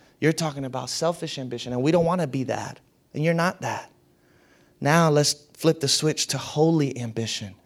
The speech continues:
Expect great things from God and achieve great things for God. When God is the one that governs your ambition,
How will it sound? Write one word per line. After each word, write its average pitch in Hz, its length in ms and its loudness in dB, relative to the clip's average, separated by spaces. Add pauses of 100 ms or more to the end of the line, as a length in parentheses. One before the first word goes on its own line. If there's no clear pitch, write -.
(260)
Expect - 540 4
great 156 240 2
things 160 180 0
from 151 200 -4
God 151 240 0 (200)
and 160 160 2
achieve 180 480 4
great 170 300 2
things 170 260 0
for 170 500 2 (340)
God. 139 460 4 (1300)
When 160 240 4
God 175 300 8
is 180 120 4
the 170 80 2
one 170 160 4
that 160 180 0
governs 160 460 4
your 156 140 0
ambition, 151 720 2